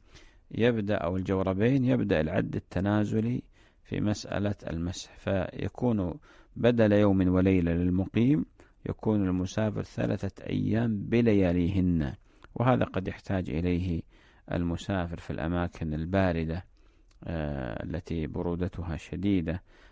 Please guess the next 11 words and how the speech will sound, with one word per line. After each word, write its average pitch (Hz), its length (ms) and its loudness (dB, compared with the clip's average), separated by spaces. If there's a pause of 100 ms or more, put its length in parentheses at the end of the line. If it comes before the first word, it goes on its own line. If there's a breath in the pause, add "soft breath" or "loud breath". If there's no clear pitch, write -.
(140 soft breath)
فلا 101 200 0
يستطيع 87 500 -4
نزع 82 360 -4
جوربه، 80 420 -8
وهذا 139 300 -2
من 101 200 0
تيسير 92 380 -4
الشريعة، 95 560 -2 (460 soft breath)
ولله 87 480 2
الحمد 82 400 -6
والمنة. 64 500 -4